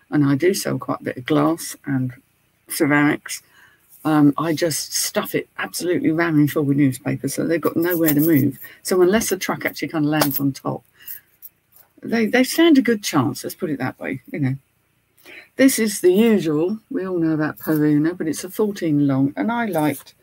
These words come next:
it's actually, oh, it's a nicer colour in real life than it's showing on the screen. It's not a dirty blue. It's actually a really nice teal colour,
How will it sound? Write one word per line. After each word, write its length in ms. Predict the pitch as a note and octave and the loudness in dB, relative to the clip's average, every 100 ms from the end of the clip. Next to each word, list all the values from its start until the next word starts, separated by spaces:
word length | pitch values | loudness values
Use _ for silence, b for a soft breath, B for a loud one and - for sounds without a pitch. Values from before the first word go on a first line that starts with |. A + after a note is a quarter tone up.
| _ _ _ _ - | _ _ _ _ -4
it's 160 | G3+ | 0
actually, 500 | - F3+ - E3+ E3 - | 0 -2 -2 -2 -2 -2
oh, 120 | C#3+ | -6
it's 120 | C3 | 0
a 40 | C3+ | 2
nicer 440 | D#3 D4+ F#4 F4 | 4 4 2 -4
colour 320 | - C4+ A#3 | 0 2 2
in 100 | G#3+ | 2
real 180 | G#3 G#3 | 2 0
life 260 | G3 F3+ - | 0 -4 -4
than 100 | D#3+ | -4
it's 120 | - | -2
showing 260 | E3+ E3 E3 | -2 0 0
on 80 | |
the 60 | D3+ | -2
screen. 420 | - - B2 B2+ - B B B B - | -4 -2 -2 -2 -6 B B B B -6
It's 240 | G3 - | -4 0
not 260 | G3 B3 - | 2 2 2
a 60 | |
dirty 380 | D3 C#3 B2+ C3 | 2 2 2 0
blue. 280 | C3 B2+ C#3 | 2 2 2
It's 200 | F3+ - | 2 0
actually 400 | D#3+ - - D3+ - | -2 -4 -2 -4 -2
a 80 | D3+ | -2
really 400 | D3 A3 A#3 G3+ | 4 6 6 4
nice 320 | F3+ E3+ - | 2 0 -2
teal 400 | - - E3+ D#3 | -2 2 4 2
colour, 380 | - C3+ C3 | 2 2 2